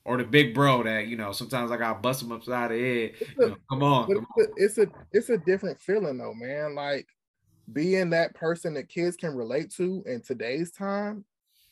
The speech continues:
Speaker 2: is different. Like, I know for me, when I was in school, I didn't have, like, my first, I wanna say, teacher of color until sixth grade.
Speaker 1: Sheesh.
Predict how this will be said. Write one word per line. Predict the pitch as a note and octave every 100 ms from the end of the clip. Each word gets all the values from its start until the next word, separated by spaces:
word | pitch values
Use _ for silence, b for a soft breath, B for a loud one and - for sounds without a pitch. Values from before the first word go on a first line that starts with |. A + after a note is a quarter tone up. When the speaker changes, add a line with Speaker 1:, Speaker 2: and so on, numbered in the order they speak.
| _ -
Speaker 2:
is | D3 G#2+
different. | G2 C3 G3 - E2+ A1+ -
Like, | D3 D#3 D#3 - _ _ _ _ _ _
I | D3+ G#3+
know | G3 F3+
for | D#3
me, | C#3 D#3+ G3+
when | D#3+ C#3+
I | F#3+
was | F#3 E3
in | D#3
school, | - D3+ D3 C#3+ C3+ B2+ _ _ _ _ _ _
I | - G3
didn't | G#3 D3
have, | D#3+ D#3 D#3 C#3
like, | C#3 C3
my | C3 D#3 -
first, | D#3+ D3 C3+ - _ _ _ _ _ -
I | C3+
wanna | D3+ C#3
say, | C3 C#3+ A#2+
teacher | - E3+ E3+
of | A2+ -
color | - E3+ E3+
until | B2+ A#2 D3 B2 G#2
sixth | - - D#3 -
grade. | C3+ C#3 G3 A3 _ _ _ _ _ - _
Speaker 1:
Sheesh. | _ - - B2 B2+ A2+ -